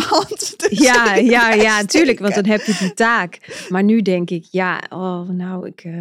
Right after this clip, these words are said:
Speaker 2: heerlijk. Ik zou Henk en Rolf zelf zetten. Als dat mijn enige probleem in de wereld zou zijn, ik zou mijn leven ervoor geven. <laughs>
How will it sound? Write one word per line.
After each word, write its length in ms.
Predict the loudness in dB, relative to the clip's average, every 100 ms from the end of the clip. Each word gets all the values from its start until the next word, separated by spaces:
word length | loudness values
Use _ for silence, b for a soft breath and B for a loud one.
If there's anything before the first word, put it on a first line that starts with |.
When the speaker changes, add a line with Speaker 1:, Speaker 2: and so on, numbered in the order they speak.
| -10
Speaker 2:
heerlijk. 680 | -12 -8 -8 -8 -8 -10 -12
Ik 100 | -20
zou 240 | -14 -10 -6
Henk 280 | -4 -4 -4
en 140 | -8
Rolf 280 | -8 -8 -10
zelf 220 | -10 -10
zetten. 340 | -8 -8 -6
Als 140 | -8 -4
dat 160 | -4
mijn 180 | -2 -4
enige 260 | -2 -4 -4
probleem 120 | -4
in 480 | -2 0 0 0 0
de 60 | 0
wereld 360 | 0 -2 -6
zou 140 | -6 -2
zijn, 300 | 0 0 0
ik 100 | -2
zou 240 | 0 0
mijn 200 | 2 2
leven 360 | 4 4 2 0
ervoor 200 | -2 -2
geven. 600 | -2 0 0 0 0 0
<laughs> 80 | -2